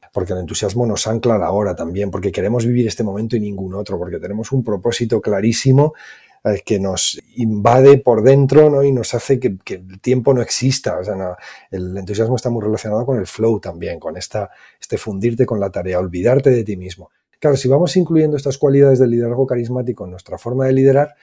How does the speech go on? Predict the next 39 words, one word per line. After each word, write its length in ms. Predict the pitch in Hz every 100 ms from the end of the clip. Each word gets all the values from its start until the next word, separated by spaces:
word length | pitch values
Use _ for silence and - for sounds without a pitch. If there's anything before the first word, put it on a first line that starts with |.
| _ _
sí 280 | - - 143
o 60 | 143
sí 300 | - 160 -
van 240 | 120 131
a 60 | 131
dar 160 | 123 113
buenos 340 | 104 92 85
resultados. 720 | 87 - - 113 107 - - _ _ _ _ _
Y 80 | 151
la 120 | 135
gente, 240 | 113 139 156
sobre 260 | 160 143
todo, 320 | 127 151 160 160 - _
se 140 | - 113
va 80 | 123
a 40 |
encontrar 480 | 131 139 135 131 123
cómoda 520 | 156 139 120 139 160 _ _ _ _
porque 560 | 113 107 120 113 - _ _
las 300 | - 117 104
personas 600 | - 107 139 156 139 - _ _
carismáticas, 720 | - 131 120 - 156 139 135
las 100 | 113
personas 380 | - - 139 139
que 120 | 147
brillan, 520 | 135 147 135 139 147 - _ _ _ _ - 117
son 200 | 151 135
personas 320 | 139 143 135
que 100 | 127
abogan 280 | 117 117 110
por 140 | 104
la 100 | 95
libertad 580 | 85 80 73 - 113 87 -
siempre. 560 | - - 85 78 78 _
O 80 | _
sea, 160 | 110 98
que 120 | 104
no 120 | 123
imponen, 680 | 135 110 120 117 78 -